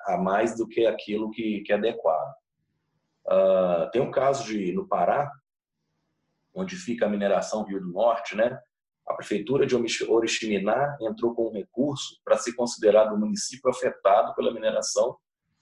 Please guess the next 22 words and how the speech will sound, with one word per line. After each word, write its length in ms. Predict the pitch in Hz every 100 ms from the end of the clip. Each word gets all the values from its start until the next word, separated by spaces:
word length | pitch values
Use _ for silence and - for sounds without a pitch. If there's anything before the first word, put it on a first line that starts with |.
| _ -
e 60 |
receber 420 | 135 165 127 135
quinze 380 | - 147 156 -
por 100 | 151
cento 240 | - 131 131
da 80 |
cefem. 500 | - - - 95 - _ _ _ _ _ _
Só 140 | - -
que 60 |
ela 120 | 160
já 80 | 156
recebe 420 | 156 170 143 131
sessenta 500 | - - 131 151 -
por 140 | 185 151
cento 320 | - 123 127
de 100 | 110
royalties 480 | 95 120 156 - -
porque 480 | 131 190 196 - -
é 40 |
um 140 | 127 143
município 500 | 151 170 - 254 262
produtor. 560 | - 165 185 214 208